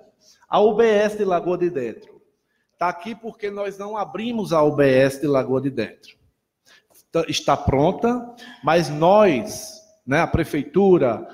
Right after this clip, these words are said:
estava, estávamos esperando o repasse, viu, vereador?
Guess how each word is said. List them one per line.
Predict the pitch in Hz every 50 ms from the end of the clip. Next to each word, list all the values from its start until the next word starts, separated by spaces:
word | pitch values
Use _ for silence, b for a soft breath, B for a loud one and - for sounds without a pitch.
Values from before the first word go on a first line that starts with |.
| B B B B B
estava, | - - - - 170 170 175 175 175 165 147 135 139 - -
estávamos | 151 - - - 175 175 185 175 185 185 175 170 151 151
esperando | 170 165 - - 214 202 180 156 151 160 180 185 196
o | 220 180
repasse, | 139 180 226 233 - - - 170 156 160 175 175 - - 226 214 190 -
viu, | 131 117 143 175 196 214
vereador? | 190 196 180 165 165 147 127 113 120 110 98